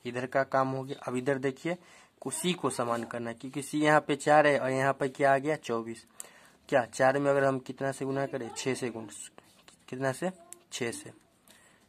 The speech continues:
ठीक है। और इसमें अगर हम छः से गुना करते हैं, तो ये कितना हो जाता है, चौबीस। और इस चौबीस में अगर हम एक से गुना करते हैं, तो चौबीस हो जाएगा, ठीक है।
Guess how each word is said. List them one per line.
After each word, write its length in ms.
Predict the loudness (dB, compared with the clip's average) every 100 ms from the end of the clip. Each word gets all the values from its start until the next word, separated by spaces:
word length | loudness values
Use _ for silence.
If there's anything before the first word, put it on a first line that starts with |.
| _ -10
ठीक 140 | -8
है। 80 | -10 -18 -20 _ _ -6
और 100 | -6
इसमें 220 | -4 -4
अगर 140 | -2
हम 140 | -2 -2
छः 180 | -4
से 140 | 0 0
गुना 260 | 2 0
करते 340 | 0 -4 -4 -8
हैं, 160 | -8 -12 _ -20 -10
तो 80 | -6
ये 120 | -4
कितना 320 | -6 -8 -2
हो 80 | -2
जाता 280 | -2 -4 -6
है, 100 | -8 _ _ _ _ _ -6
चौबीस। 440 | -2 -2 -6 -14 -10
और 80 | -6
इस 160 | -6 -2
चौबीस 420 | -2 0 -2 -4
में 120 | -2
अगर 180 | -2 0
हम 180 | -2 -4
एक 200 | -4 -4
से 140 | -2 -2
गुना 240 | -2 -4
करते 400 | -6 -10 -10 -8
हैं, 100 | -10 -12 _ _ _ -16
तो 60 |
चौबीस 420 | -6 -4 -4 -2
हो 100 | -2
जाएगा, 380 | -2 -2 -4 -6 -16 _ -14
ठीक 200 | -12 -10
है। 140 | -14